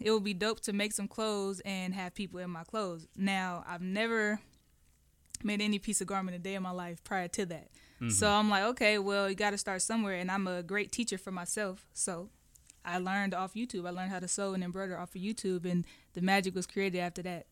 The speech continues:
Speaker 2: YouTube University is
Speaker 1: YouTube
Speaker 2: great,
Speaker 1: University,
Speaker 2: huh?
Speaker 1: I'm
Speaker 2: Yeah.
Speaker 1: telling you.
Speaker 2: I
Speaker 1: I'm
Speaker 2: know,
Speaker 1: telling
Speaker 2: right?
Speaker 1: you.
Speaker 2: And so it's so interesting, the, the power.
Speaker 1: Yes.
Speaker 2: The
Speaker 1: When you believe in
Speaker 2: the
Speaker 1: yourself.
Speaker 2: Yeah.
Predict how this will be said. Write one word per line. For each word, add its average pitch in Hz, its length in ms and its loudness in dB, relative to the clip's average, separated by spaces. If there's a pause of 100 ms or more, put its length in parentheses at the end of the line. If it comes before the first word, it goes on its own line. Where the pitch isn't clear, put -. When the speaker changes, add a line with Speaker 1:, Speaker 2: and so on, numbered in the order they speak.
(140)
Speaker 2:
YouTube 135 540 4
University 131 560 6
is - 200 6
Speaker 1:
YouTube 311 200 10
Speaker 2:
great, 294 100 12
Speaker 1:
University, 262 640 12
Speaker 2:
huh? 233 80 12
Speaker 1:
I'm 240 80 8
Speaker 2:
Yeah. 202 80 6
Speaker 1:
telling 226 300 10
you. 180 160 -2
Speaker 2:
I 208 60 2
Speaker 1:
I'm 226 100 4
Speaker 2:
know, 143 100 2
Speaker 1:
telling 226 240 10
Speaker 2:
right? 185 100 4
Speaker 1:
you. 175 80 -4 (680)
Speaker 2:
And 160 200 8
so 151 240 10
it's 143 220 8
so 170 280 8
interesting, 104 1000 4
the, 90 560 0 (640)
the 98 500 2
power. 87 680 2 (160)
Speaker 1:
Yes. 185 400 -6 (560)
Speaker 2:
The 92 760 2 (680)
Speaker 1:
When 226 180 2
you 254 100 6
believe 220 320 4
in 233 160 6
Speaker 2:
the - 80 6
Speaker 1:
yourself. 175 320 -4
Speaker 2:
Yeah. 120 640 8